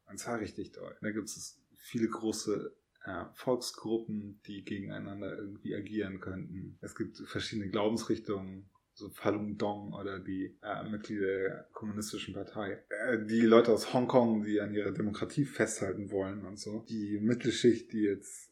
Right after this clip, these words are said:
äh, alle Luxusgüter hat und jetzt anfängt darüber nachzudenken, Rechte und Freiheiten haben zu wollen.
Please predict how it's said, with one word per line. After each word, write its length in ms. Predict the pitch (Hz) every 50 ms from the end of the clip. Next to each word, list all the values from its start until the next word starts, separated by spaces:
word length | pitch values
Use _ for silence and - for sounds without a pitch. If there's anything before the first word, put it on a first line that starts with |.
| _ _
äh, 60 | -
alle 640 | 120 113 110 98 104 107 107 107 107 107 104 104 - -
Luxusgüter 880 | 123 117 123 143 139 - 139 127 - - 117 113 123 127 - 131 117 -
hat 200 | 123 135 - - -
und 120 | 110 107
jetzt 260 | 104 107 107 - -
anfängt 380 | - 107 107 - - 104 101 -
darüber 380 | 104 101 101 98 101 98 98 98
nachzudenken, 880 | 95 98 101 - - - 104 107 107 101 - 85 101 110 104 98 - - - - - - - - -
Rechte 280 | 113 110 107 - - 104
und 120 | 101 -
Freiheiten 560 | - 120 123 135 120 107 98 - - 98 90
haben 200 | 92 95 95 92
zu 200 | 90 - - -
wollen. 240 | 98 95 92 95 -